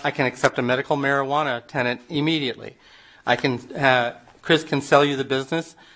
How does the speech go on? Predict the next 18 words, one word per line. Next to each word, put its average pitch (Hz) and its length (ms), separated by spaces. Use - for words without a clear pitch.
and 127 160
pay 135 160
his 123 140
bill 123 200
with 117 180
me. 143 380
Chris 156 220
can 147 180
make 139 240
payment 143 320
of 120 80
thirteen 135 420
thousand 131 480
and 120 100
finish 127 300
out 117 200
the 123 100
lease. 143 420